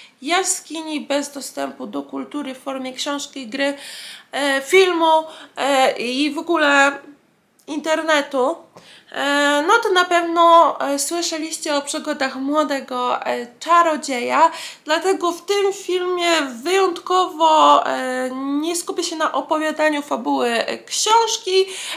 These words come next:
e, tylko raczej skupię się na tym, jak wypadła adaptacja na tle książki, której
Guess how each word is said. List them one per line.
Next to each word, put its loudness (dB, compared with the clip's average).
e, 0
tylko 2
raczej -2
skupię -10
się -4
na -2
tym, -4
jak 0
wypadła -2
adaptacja 0
na 4
tle -2
książki, -6
której -6